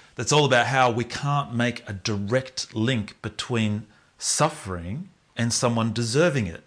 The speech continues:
The, the Bible doesn't teach karma. It doesn't teach that people get in this life what they deserve.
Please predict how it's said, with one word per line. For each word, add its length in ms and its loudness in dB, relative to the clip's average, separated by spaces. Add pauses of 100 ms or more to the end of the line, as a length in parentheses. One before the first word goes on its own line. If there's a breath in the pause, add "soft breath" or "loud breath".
(100)
The, 180 -8
the 80 -12
Bible 300 2
doesn't 500 -6
teach 500 -6
karma. 600 0 (400 loud breath)
It 120 -4
doesn't 260 2
teach 320 -2
that 200 -4 (320 loud breath)
people 280 -2
get 360 -2
in 160 -2
this 220 -2
life 320 -2
what 100 -6
they 100 -2
deserve. 560 -4